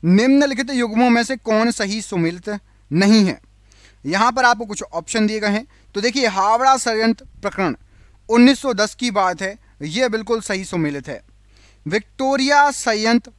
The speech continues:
प्रकरण ये आपका हुआ था उन्नीस सौ चौदह में,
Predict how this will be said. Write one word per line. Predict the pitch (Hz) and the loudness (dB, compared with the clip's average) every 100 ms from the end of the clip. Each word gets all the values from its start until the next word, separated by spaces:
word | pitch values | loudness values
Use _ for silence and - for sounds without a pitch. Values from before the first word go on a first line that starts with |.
| _ | _
प्रकरण | 196 190 196 156 95 _ _ - | -10 -4 -4 -4 -6 _ _ -14
ये | 147 240 | -4 0
आपका | 262 247 247 262 | 2 2 2 0
हुआ | 226 233 240 | 2 2 0
था | 254 226 - 208 | 0 -2 -4 0
उन्नीस | 214 233 | 2 2
सौ | - 196 | -2 -8
चौदह | 190 180 185 185 | -6 -2 0 0
में, | 170 | -2